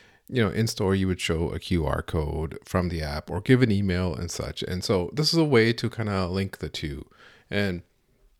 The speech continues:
I had mentioned this in my Future of Sneaker Retail episode that if you haven't listened to, please go check out. I said, uh, a lot of things in there, and I think that episode will age really well. I had said that stores need to create more loyalty programs and a way to link these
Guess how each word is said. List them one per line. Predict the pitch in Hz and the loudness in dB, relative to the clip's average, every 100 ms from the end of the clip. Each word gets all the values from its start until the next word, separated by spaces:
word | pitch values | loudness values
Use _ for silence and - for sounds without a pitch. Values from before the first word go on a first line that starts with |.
| - | -4
I | - 190 | 4 6
had | 180 | 8
mentioned | 147 143 131 | 6 6 6
this | 135 139 | 6 6
in | - 110 | 4 4
my | 110 104 101 95 | 6 6 6 2
Future | - 120 113 113 107 | 0 0 2 4 4
of | 104 98 | 2 0
Sneaker | 107 101 107 101 | -2 0 2 4
Retail | 95 98 101 98 - | 2 0 2 2 0
episode | - - - 95 98 110 117 | -6 -4 0 2 2 0 0
that | 87 80 | -2 -4
if | - | -6
you | 87 | -6
haven't | 95 95 | -4 -4
listened | 92 - - | -6 -8 -2
to, | 120 | -2
please | 120 101 92 | 0 -2 -2
go | 87 | -2
check | 85 95 - | -4 -4 -4
out. | 92 113 - | 0 0 -2
I | 95 | -6
said, | - 98 95 | -4 -4 -2
uh, | 90 - - - | -4 -6 -16 -4
a | - | 6
lot | 131 123 | 8 8
of | 123 | 8
things | 127 127 135 | 6 4 4
in | 131 | 4
there, | 131 | 6
and | 151 117 | 4 2
I | 101 | 0
think | 110 | 0
that | 110 | 0
episode | 98 - 107 104 95 | 0 0 -2 -2 0
will | 92 - | -2 -2
age | 95 104 107 | -2 -2 -2
really | 107 104 | 0 0
well. | 104 95 104 123 - | 2 0 0 -2 0
I | 143 | 6
had | 147 143 | 8 8
said | 143 127 | 6 8
that | 113 - - | 8 6 2
stores | 147 127 127 | 6 6 6
need | 127 | 2
to | 127 113 | 2 0
create | - 117 107 - | 0 2 2 2
more | 110 110 110 110 - | 0 2 4 2 2
loyalty | 107 110 107 107 | 4 6 6 2
programs | 98 - 82 95 80 78 82 | -2 -4 -6 -4 -4 -6 -8
and | - 95 92 95 - | -8 -6 -4 -4 -4
a | |
way | 104 107 110 | 0 2 2
to | 117 | 0
link | 101 101 107 - | 0 0 0 -2
these | - 95 92 | -4 -2 -2